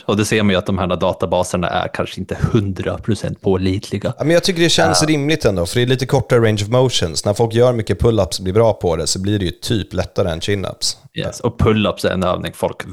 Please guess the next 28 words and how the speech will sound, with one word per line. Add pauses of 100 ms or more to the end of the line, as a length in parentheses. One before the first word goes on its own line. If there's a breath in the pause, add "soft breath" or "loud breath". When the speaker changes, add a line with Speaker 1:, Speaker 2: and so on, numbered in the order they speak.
(160)
Speaker 1:
väldigt
mycket
tummar
på
formen. (120)
Speaker 2:
Ja.
Speaker 1:
Verkligen (260)
lösa
standards
för
utförandet. (200 loud breath)
Speaker 2:
Ja,
Speaker 1:
Så
Speaker 2:
det
håller
jag
med
Speaker 1:
en
Speaker 2:
om.
Speaker 1:
till
anledning
varför
jag
inte
tycker
om
pull-ups.
Men,